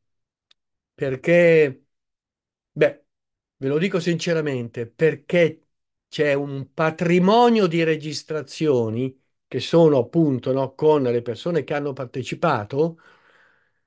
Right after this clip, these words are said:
che era un peccato andasse perso, poiché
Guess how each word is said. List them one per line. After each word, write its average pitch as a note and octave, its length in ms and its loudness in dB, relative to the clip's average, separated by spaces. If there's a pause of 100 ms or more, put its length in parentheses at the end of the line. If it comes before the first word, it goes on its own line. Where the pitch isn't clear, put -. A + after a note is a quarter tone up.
che F#3+ 280 4
era E3+ 180 4
un D3+ 120 2
peccato C#3+ 760 0
andasse A#2+ 760 -6
perso, G#2 840 -8 (1120)
poiché E3 760 2